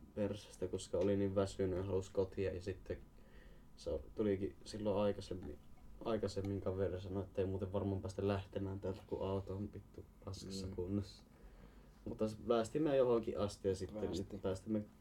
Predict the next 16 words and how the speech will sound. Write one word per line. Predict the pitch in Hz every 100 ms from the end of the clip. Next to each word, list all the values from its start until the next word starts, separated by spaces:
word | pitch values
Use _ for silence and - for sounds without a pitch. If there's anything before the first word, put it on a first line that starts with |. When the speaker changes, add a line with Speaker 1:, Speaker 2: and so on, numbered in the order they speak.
| -
Speaker 1:
täällä | 107 101
me | 120
ollaan. | 101 98 95 98 101
Speaker 2:
Ja | 107
muuten | 117 117 110 113
oli | 113
ihan | 98 90 92
saatana | 92 90 87 85
hyvä | 87 87 87
reissu. | 87 87 87 - - -
Speaker 1:
Jep. | - - - - - - -
Speaker 2:
Ja | 110
sitten | 117 - 117
sen | 123 113
jälkeen | 107 110 110 110 98
oli... | 104 101